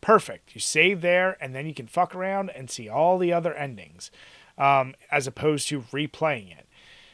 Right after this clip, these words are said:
If it's a game where you have to start from the very beginning and go all the way through,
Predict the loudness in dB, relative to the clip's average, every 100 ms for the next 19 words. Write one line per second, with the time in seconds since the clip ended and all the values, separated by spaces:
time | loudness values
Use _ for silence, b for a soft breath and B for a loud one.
0 | b b b _ _ _ -20 -4 2 4
1 | 4 4 2 2 2 4 0 0 -2 -6
2 | -4 2 2 2 -6 -6 -4 -4 -4 -8
3 | -10 -10 -14 -14 -6 -4 -4 -4 -4 -2
4 | -2 -4 -8 -12 -12 -6 -2 0 2 2
5 | -2 -2 0 0 0